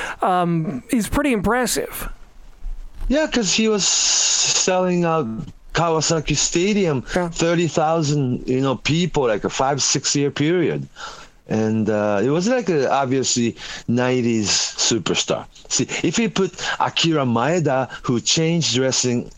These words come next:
Speaker 2: later on into M M A in rings, that's left-hand side superhero. And Onita, the dirty death match and bloody, gut, gutty, you know, old-fashioned, like, uh, uh, real dirty,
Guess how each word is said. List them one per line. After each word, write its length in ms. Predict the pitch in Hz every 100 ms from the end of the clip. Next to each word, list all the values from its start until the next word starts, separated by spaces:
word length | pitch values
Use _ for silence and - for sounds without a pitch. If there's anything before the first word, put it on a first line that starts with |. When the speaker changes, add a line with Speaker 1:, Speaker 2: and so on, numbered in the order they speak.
| -
Speaker 2:
later 240 | 113 117 120
on 200 | 120 117
into 420 | 113 110 117 110
M 200 | 110 110
M 180 | 110 110
A 180 | 117 123
in 260 | 104 98
rings, 540 | 95 101 131 160 165 - - - - - - _
that's 580 | 101 151 180 - - -
left-hand 840 | 113 - _ _ - 113 113 101
side 420 | 95 107 95 92 85
superhero. 960 | - - - 104 95 92 95 87 82 - - -
And 160 | 101 101
Onita, 800 | 104 113 123 180 - 135 127 120 -
the 140 | 92
dirty 340 | 80 127 147 135
death 260 | 135 123
match 460 | 131 127 127 - - 104
and 300 | 95 85 73
bloody, 580 | 113 131 127 117 104 85 - -
gut, 380 | 135 127 131 - - 120
gutty, 540 | 120 117 117 110 101
you 200 | 104 107
know, 120 | 98
old-fashioned, 1400 | 98 95 90 90 95 107 85 - 117 110 117 104 104 104
like, 280 | 98 92 -
uh, 240 | 92 85 - - - - -
uh, 200 | 82 82
real 380 | 85 92 113 113
dirty, 560 | 82 113 107 104 107